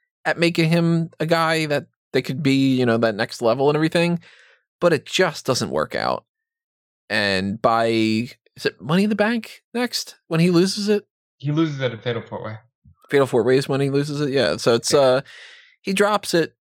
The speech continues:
Speaker 1: to Rey Mysterio, and there's not a damn thing that happens in the meantime that I can remember. It's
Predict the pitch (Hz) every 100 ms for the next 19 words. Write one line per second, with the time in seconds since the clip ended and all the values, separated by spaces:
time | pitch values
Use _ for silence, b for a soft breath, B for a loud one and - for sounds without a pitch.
0 | - 147 135 123 - 104 107 80 73 76
1 | - _ _ _ _ _ _ _ _ 147
2 | 147 151 151 151 170 190 - 214 202 160
3 | - - 165 190 170 160 156 143 135 127
4 | 131 123 123 107 104 104 - 113 101 90
5 | 82 _ _ _ 117 117 135 110 95 90
6 | 90 85 87 87 _ _ _ _ _ _
7 | _ _ _ - 143 -